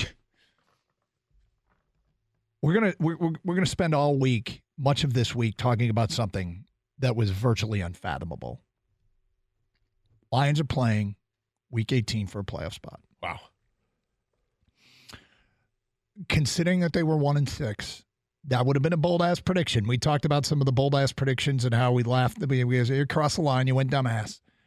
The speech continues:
Speaker 1: One and six, a bold-ass prediction that this team would be playing for a playoff spot in week eighteen, we would have called a dumbass prediction. But they've done it.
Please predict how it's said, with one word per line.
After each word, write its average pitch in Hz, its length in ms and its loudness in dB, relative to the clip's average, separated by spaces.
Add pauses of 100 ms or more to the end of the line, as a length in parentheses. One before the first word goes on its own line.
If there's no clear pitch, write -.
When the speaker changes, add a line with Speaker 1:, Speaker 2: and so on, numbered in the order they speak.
(120)
Speaker 1:
One 143 220 2
and 185 120 2
six, - 580 -2 (1120)
a 127 80 -4
bold-ass 160 340 2
prediction 151 400 0
that 127 140 2
this 135 160 0
team 139 160 0
would 127 120 2
be 127 120 2
playing 120 560 -2 (760)
for 147 140 -4
a 110 40 0
playoff 123 300 0
spot 101 400 -2
in 127 100 -2
week 117 200 -2
eighteen, 120 580 -4 (160)
we 123 120 -2
would 117 100 2
have 107 80 -4
called 104 200 -2
a 98 60 -4
dumbass 85 400 -14
prediction. - 460 -20 (680)
But 127 100 -4
they've 123 140 2
done 101 200 -2
it. - 40 -20